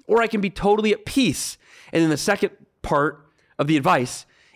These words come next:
is maintain a healthy sense of urgency to wake up every day, do your miracle morning, become a better version of who you were when you went to bed the night before, and take one step closer to your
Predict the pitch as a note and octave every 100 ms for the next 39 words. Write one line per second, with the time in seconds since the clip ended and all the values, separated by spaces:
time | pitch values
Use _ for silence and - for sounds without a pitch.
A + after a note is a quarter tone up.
0 | - D3 B2 C3 D#3 D#3+ D#3+ C3 G#2+ -
1 | - G3+ G#3+ D#3+ - C#3+ C3+ A2+ C3+ F3
2 | F#3+ D#3 C#3+ A2+ A#2+ C3+ C#3+ - C3+ F#3
3 | F3 F3+ G#2 F#2 C#3 _ _ _ - D#3
4 | F3+ F#3+ G3 G3+ G#3+ E3 A2+ G#2+ C3 -
5 | - D3 E3 C3 C#3 F3+ F#3 G3 G3 F3+
6 | C3 C3 F3+ G#3 G3+ G#3 G3+ F#3 E3+ E3
7 | F3+ F#3+ F3 G3 G3+ G3+ C4 C3+ C3 -
8 | _ - - D3+ E3+ - A#2 D#3 G3 -
9 | G#3+ - - B3+ - B2+ C3+ - - _
10 | - G3+ G#3+ A3 - C#3+